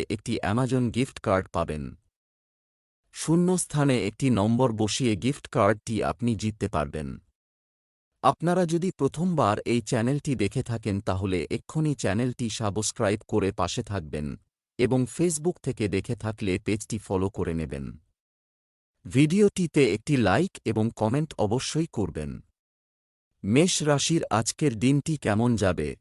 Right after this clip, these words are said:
আপনার ইচ্ছা আজ পূরণ হতে পারে।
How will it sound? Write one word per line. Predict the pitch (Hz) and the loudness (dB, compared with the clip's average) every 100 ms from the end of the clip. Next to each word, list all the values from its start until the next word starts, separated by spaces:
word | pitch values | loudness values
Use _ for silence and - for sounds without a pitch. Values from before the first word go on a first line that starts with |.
| _ - | _ -4
আপনার | - - 147 - | -2 0 -2 -2
ইচ্ছা | 131 - 123 120 - | -6 -4 -4 -4 0
আজ | 92 98 - | 0 0 -4
পূরণ | 113 104 104 | -2 2 2
হতে | 87 95 90 | 0 -2 -4
পারে। | 76 67 | -4 -8